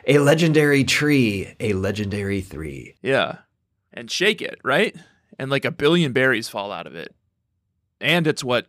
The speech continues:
Speaker 2: sends one of the birds, Articuno, flying.
Speaker 1: How that quest starts is that they're fighting over some of the, like,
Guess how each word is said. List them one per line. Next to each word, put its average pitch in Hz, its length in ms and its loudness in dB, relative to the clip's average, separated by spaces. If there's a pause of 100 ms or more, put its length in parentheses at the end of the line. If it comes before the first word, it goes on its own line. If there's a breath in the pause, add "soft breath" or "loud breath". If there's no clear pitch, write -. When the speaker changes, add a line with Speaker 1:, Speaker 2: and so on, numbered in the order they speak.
Speaker 2:
sends 107 640 -4
one 175 180 2
of 123 100 -2
the 104 80 -4
birds, 98 360 -4
Articuno, 131 580 -2
flying. - 500 -12
Speaker 1:
How 151 220 4
that 151 380 2 (100)
quest - 380 2
starts - 560 2
is 113 240 0
that 113 180 2
they're 120 220 6
fighting 120 460 2
over 98 280 4
some 107 260 2
of 95 160 -4
the, 98 100 4
like, 85 360 0